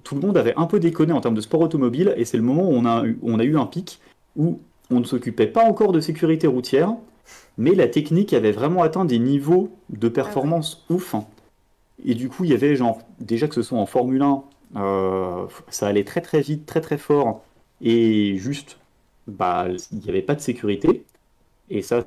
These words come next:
Speaker 1: ça a effectivement cul-, culminé en quatre-vingt-quatorze avec la mort d'Ayrton Senna. Et
Speaker 2: Oui.
Speaker 1: ils ont effectivement attendu qu'un grand champion meure pour se dire, « Oh, ça serait peut-être quand même pas trop mal de mettre des barrières. » Et, euh, en rallye, on a eu le groupe B,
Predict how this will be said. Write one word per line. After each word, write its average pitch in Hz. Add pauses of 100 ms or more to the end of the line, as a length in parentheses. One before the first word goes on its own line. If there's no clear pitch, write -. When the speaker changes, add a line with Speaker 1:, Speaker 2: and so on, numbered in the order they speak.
Speaker 1:
ça 101
a 92
effectivement 110
cul-, 107
culminé 117
en 107
quatre-vingt-quatorze 107
avec 95
la 90
mort 113
d'Ayrton 107
Senna. 117 (600)
Et 117
Speaker 2:
Oui. 107
Speaker 1:
ils 87
ont 104
effectivement 101
attendu 98
qu'un 101
grand 101
champion 107
meure 117
pour -
se -
dire, « 110
Oh, 185
ça -
serait 120
peut-être -
quand -
même 107
pas 131
trop 135
mal 135
de 107
mettre 104
des 104
barrières. » 110 (1800)
Et, 123
euh, 98 (420)
en 151
rallye, 147
on 113
a 110
eu 107
le 104
groupe 127
B, 139